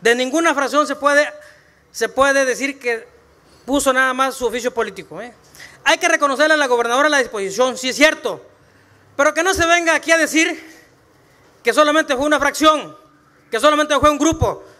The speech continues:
No es cierto, compañeros, ¿eh? Para que sepan ustedes y lo informen a la Sierra, que también el P R D puso su granito de arena con mi voto a favor.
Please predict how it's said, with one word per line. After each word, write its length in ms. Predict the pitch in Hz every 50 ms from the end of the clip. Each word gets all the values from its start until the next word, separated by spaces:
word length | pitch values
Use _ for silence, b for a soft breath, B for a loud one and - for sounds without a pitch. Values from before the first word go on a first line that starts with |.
| B
No 100 | - 247
es 120 | 302 - 233
cierto, 320 | 294 311 302 302 269 254
compañeros, 420 | 233 233 247 247 262 254 226 208
¿eh? 180 | 240 302 302 262 - -
Para 120 | - 220 202
que 100 | 220 220
sepan 360 | - 294 302 302 277 269 262
ustedes 380 | 247 - 294 285 285 277 262 254
y 80 | 247
lo 80 | 240 240
informen 320 | 220 277 294 294 285 262
a 20 | 277
la 100 | 262 247
Sierra, 380 | 233 285 285 277 254 190 135 - - _ _ _ b b b b b b b b b b b
que 100 | 254 262
también 300 | 262 277 277 330 370 370
el 120 | 359 330
P 80 | 320 330
R 220 | 339 339 330 311
D 280 | 302 320 349 370 330 - - - _ _ _ _ _ _ _ _ _ _ _ _
puso 220 | - 294 330 320
su 80 | 320 311
granito 260 | 285 294 320 285 302
de 60 | 294
arena 420 | 294 294 320 330 311 269 190 - - - - _ _ _
con 180 | - 254 269 262
mi 100 | 254 254
voto 320 | 240 294 311 302 311 302
a 60 | 269
favor. 600 | 247 262 269 277 294 285 - - - - - _